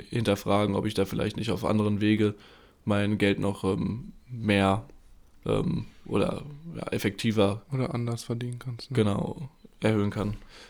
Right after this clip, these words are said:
Speaker 2: Ja, also das, <clears throat> dass man sozusagen da so reingesogen wird und gar nicht so den Lau-, Wald vor lauter Bäumen sieht irgendwie.
Speaker 1: Ja.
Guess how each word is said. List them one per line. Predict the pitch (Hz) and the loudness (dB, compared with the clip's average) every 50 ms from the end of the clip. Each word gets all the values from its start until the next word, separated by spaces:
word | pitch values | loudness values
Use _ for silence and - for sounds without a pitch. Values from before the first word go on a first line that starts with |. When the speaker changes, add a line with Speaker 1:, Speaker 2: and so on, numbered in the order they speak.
| - - - - | -20 -20 -6 -2
Speaker 2:
Ja, | 127 117 110 - - - - _ _ _ _ _ - - - - - - - | 0 0 0 0 -2 -6 -14 _ _ _ _ _ -20 -20 -20 -20 -20 -10 -4
also | 123 120 113 110 | -2 0 2 2
das, | 107 110 110 - - - - - - _ | 2 2 0 -2 -4 -8 -10 -14 -20 _
<clears throat> | _ _ _ - 165 156 160 165 147 147 139 120 - - - - - - - - - - | _ _ _ 0 2 4 6 6 6 6 6 4 2 -4 -10 -12 -16 -18 -20 -20 -14 -10
dass | 113 117 | -2 0
man | 123 113 | 2 2
sozusagen | 113 110 117 113 110 113 110 110 110 | 2 2 0 0 0 2 2 2 0
da | 107 107 | 0 0
so | 110 107 | 0 0
reingesogen | 107 110 110 113 113 113 107 110 107 104 110 107 107 | 0 0 0 0 2 2 2 0 0 0 -2 -2 -2
wird | 110 107 110 | -2 -2 -2
und | 110 110 113 | -6 -6 -6
gar | - 104 104 | -4 -4 -4
nicht | 110 110 | -4 -4
so | - 113 | -6 -6
den | 110 113 110 110 | -4 -4 -4 -2
Lau-, | 107 107 113 120 | -2 -4 -2 -2
Wald | 107 127 - - | -2 -2 -2 -2
vor | - 117 | -2 -2
lauter | 110 110 - 117 | -2 -2 -2 -4
Bäumen | 110 113 - 113 113 117 117 | -4 -2 -2 -2 -2 -2 -2
sieht | 113 113 110 117 | -2 -4 -4 -4
irgendwie. | 117 113 120 123 127 - - - - - - - - | -4 -2 -2 -4 -4 -6 -8 -16 -20 -20 -8 0 2
Speaker 1:
Ja. | 113 107 107 - | 4 4 4 4